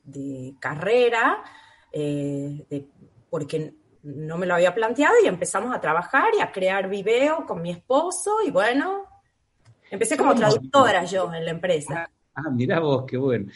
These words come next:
Speaker 2: Ya vamos a Viveo, yo, pero me interesa, vos
Speaker 1: Dale,
Speaker 2: tenés
Speaker 1: dale,
Speaker 2: dos
Speaker 1: dale.
Speaker 2: hijos, dos hijos, Mariela, ¿no?
Speaker 1: Tengo dos hijos preciosos, la verdad, son
Speaker 2: ¿Qué edad
Speaker 1: muy
Speaker 2: tienen? Cuando vinieron a Tucumán, ¿qué edad tenían?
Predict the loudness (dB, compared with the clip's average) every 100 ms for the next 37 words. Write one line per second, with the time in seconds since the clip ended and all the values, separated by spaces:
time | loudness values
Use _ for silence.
0 | -12 -2 2 2 4 4 4 2 2 0
1 | 0 -4 -2 -4 -4 -12 -4 -2 -2 -2
2 | 0 4 6 8 6 6 4 6 6 6
3 | 4 0 -4 -4 0 0 0 -2 -4 -2
4 | -4 -4 -6 -6 -8 -10 _ _ _ 2
5 | 2 2 0 0 0 -2 -4 -2 -2 -2
6 | -6 -8 -16 -6 -4 -4 -4 0 0 -2
7 | -4 -2 -2 -2 -2 -2 -4 -8 -10 -8
8 | -6 -4 0 0 -2 -4 -4 0 2 2
9 | 2 0 0 -2 -2 -2 0 -2 -2 -2
10 | -2 -4 -8